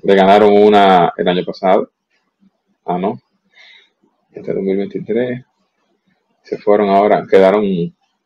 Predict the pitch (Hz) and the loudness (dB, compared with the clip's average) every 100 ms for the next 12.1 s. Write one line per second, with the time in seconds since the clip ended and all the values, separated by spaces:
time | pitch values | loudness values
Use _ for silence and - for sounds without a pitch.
0 | _ - 104 101 - 104 104 104 123 113 | _ 0 0 0 0 2 4 4 4 2
1 | 113 101 165 139 - _ _ _ _ _ | 2 2 2 0 -8 _ _ _ _ _
2 | _ _ _ _ _ _ _ _ _ _ | _ _ _ _ _ _ _ _ _ _
3 | _ _ _ - 90 101 151 156 - _ | _ _ _ -12 -6 -2 -4 -6 -16 _
4 | _ _ _ _ _ _ _ _ _ _ | _ _ _ _ _ _ _ _ _ _
5 | _ _ _ _ _ _ - 90 90 87 | _ _ _ _ _ _ -16 -12 -10 -8
6 | 95 90 - 92 87 104 110 110 107 95 | -8 -8 -10 -6 2 4 6 6 6 4
7 | 87 82 - - - - _ _ _ _ | 0 -4 -10 -20 -20 -20 _ _ _ _
8 | _ _ _ _ _ - 85 90 95 98 | _ _ _ _ _ -12 -10 -8 -6 0
9 | 104 95 90 92 92 87 117 233 _ _ | 0 0 -2 0 -2 0 -2 -2 _ _
10 | _ _ _ _ _ 196 _ _ _ _ | _ _ _ _ _ _ _ _ _ _
11 | _ _ _ - 92 87 415 90 90 104 | _ _ _ -18 -10 -8 -8 -8 -6 -8
12 | - | -8